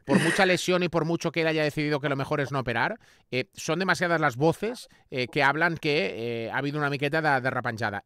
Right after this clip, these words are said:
Ell, ojalá llegue, nos calle la boca, haga partidazos y lo haga todo. Porque como vuelva, como vuelva y, y, y a los pocos de allò tengamos una mala noticia, entonces sí que se lo van a comer.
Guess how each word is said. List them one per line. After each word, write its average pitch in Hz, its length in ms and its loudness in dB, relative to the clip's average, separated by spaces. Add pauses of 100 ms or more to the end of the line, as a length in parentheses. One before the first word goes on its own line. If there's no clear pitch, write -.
(100)
Ell, 170 400 0
ojalá 143 500 2
llegue, 190 480 0 (260)
nos 143 400 0
calle 214 360 2
la 196 100 2
boca, 180 400 -2 (480)
haga 185 240 4
partidazos 202 1040 2
y 147 120 0
lo 135 120 4
haga 180 200 4
todo. 135 360 -2 (480)
Porque 156 380 2
como 151 340 2
vuelva, 160 560 2 (400)
como 139 260 -2
vuelva 156 480 2 (480)
y, 135 600 -2
y, 127 540 -6
y 135 140 -2
a 131 80 6
los 131 400 0
pocos 175 340 4
de 156 60 4
allò 135 260 2
tengamos 147 600 0
una 160 200 2
mala 143 180 4
noticia, 143 460 -2
entonces 123 280 -2
sí 156 160 -4
que 156 120 -4
se 170 120 -4
lo 147 60 -2
van 110 120 0
a 123 60 0
comer. 160 320 -8